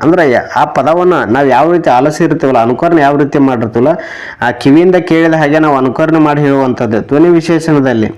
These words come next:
ಅಂದ್ರೆ ಅರ್ಥವಿಲ್ಲದ ಪದವನ್ನು ಧ್ವನಿ ವಿಶೇಷಣದಲ್ಲಿ ಹೇಳಿದ್ರೆ ಅದು ಅನುಕರಣ ಅವ್ಯಯ ಆಗ್ತೈತಿ. ಯಾಕಂದ್ರೆ ಅಲ್ಲಿ ಬೇರೆ ಕಡೆ ಇಲ್ಲಿ ಏನಾಗ್ತೈತಿ, ಜೋಡು ನುಡಿಯಲ್ಲಿ ಎರಡು ಪದ ಬರ್ತಾವೆ, ದುರುಕ್ತಿಯಲ್ಲಿ ಎರಡು ಪದ ಬರ್ತಾವೆ. ಇದ್ರ ಮೀನಿಂಗ್ ಏನ್ರ ನಾವು ತಿಳ್ಕೊಳ್ಳಿಲ್ಲ ಅಂದ್ರೆ ಅಲ್ಲಿ ಕನ್ಫ್ಯೂಸ್ ಆಗುತ್ತೆ.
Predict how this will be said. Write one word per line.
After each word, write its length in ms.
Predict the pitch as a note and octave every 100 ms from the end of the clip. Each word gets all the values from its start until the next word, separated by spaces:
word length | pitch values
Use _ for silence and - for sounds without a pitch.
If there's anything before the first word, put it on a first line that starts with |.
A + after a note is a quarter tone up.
| -
ಅಂದ್ರೆ 200 | D#4 F4
ಅರ್ಥವಿಲ್ಲದ 720 | G#3 - - F#3 F3+ F#3 F#3
ಪದವನ್ನು 440 | F3 D#3+ E3 E3
ಧ್ವನಿ 240 | F3 C#3 D3+
ವಿಶೇಷಣದಲ್ಲಿ 720 | D3+ D#3+ D3 D#3 D3 C#3 C#3
ಹೇಳಿದ್ರೆ 300 | C#3 C3 B2+
ಅದು 180 | B2 E3 G#3+ - - - -
ಅನುಕರಣ 400 | C#3 C3+ D3 C#3
ಅವ್ಯಯ 200 | B2+ A#2+
ಆಗ್ತೈತಿ. 420 | A2 - A2 -
ಯಾಕಂದ್ರೆ 400 | G#2+ D#3+ D#3 C#3 D3+ - -
ಅಲ್ಲಿ 140 | B2+ D3+
ಬೇರೆ 280 | C#3+ D3+ D#3+
ಕಡೆ 240 | D#3+ D#3
ಇಲ್ಲಿ 160 | D3+ D3
ಏನಾಗ್ತೈತಿ, 500 | D3+ D3 C#3+ D#3 D#3+
ಜೋಡು 320 | C3+ C#3+ D#3
ನುಡಿಯಲ್ಲಿ 380 | D#3 D3+ D3 D3+
ಎರಡು 240 | C#3+ C#3+
ಪದ 220 | C#3 C#3+
ಬರ್ತಾವೆ, 500 | C#3+ C#3 - D3+ C3+
ದುರುಕ್ತಿಯಲ್ಲಿ 500 | B2 C#3 - D#3 D3
ಎರಡು 220 | C#3+ C#3
ಪದ 200 | C#3+ C3
ಬರ್ತಾವೆ. 380 | C3 B2+ - A2+ G#2+ - - - -
ಇದ್ರ 220 | B2+ E3
ಮೀನಿಂಗ್ 380 | E3 D#3+ D#3+ D#3
ಏನ್ರ 220 | D3 D3
ನಾವು 160 | C#3+ C3+
ತಿಳ್ಕೊಳ್ಳಿಲ್ಲ 600 | C3+ B2 - C3 C3 B2
ಅಂದ್ರೆ 220 | A#2 A#2
ಅಲ್ಲಿ 300 | A2+ D#3+ A3+
ಕನ್ಫ್ಯೂಸ್ 400 | F#3 C3 D3 C3
ಆಗುತ್ತೆ. 500 | A#2+ G#2+ G#2+ G#2 -